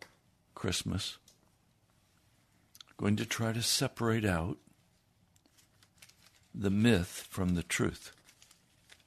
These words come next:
You may be shocked as you discover some of your most favorite ideas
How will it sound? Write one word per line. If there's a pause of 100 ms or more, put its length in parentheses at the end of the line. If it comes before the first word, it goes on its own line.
(320)
You
may
be
shocked (2500)
as
you
discover
some
of
your
most (1040)
favorite
ideas